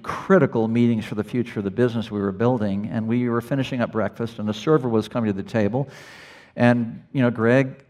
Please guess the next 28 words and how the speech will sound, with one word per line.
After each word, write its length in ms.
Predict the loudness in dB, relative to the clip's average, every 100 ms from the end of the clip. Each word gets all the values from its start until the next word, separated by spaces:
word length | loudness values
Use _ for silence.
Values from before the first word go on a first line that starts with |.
| -16
in 260 | -6 -2 -2
a 20 |
very 540 | 0 2 2 2 0
generous 380 | -4 -2 0 0
person 340 | -2 -4 -2 -2
he 100 | 2
is, 440 | 4 4 4 0
was 300 | -6 -6 -10 _
engaging 500 | -10 0 2 2 0
the 60 | -6
server 380 | -2 0 2 0
and 160 | -4
talking 320 | 0 0 0 -8
to 60 |
the 60 | -4
server, 340 | 0 0 0
and, 100 | -4
"How 180 | -6 -4
are 60 | -2
you 140 | -2
doing? 320 | -2 0 0
Thank 400 | -4 -6 -6 -4
you. 180 | -4 -2
We 80 | 0
had 100 | -2
a 40 |
great 420 | -4 -6 -6 -6 -2
breakfast." 720 | -2 -2 -2 -4 -4 -20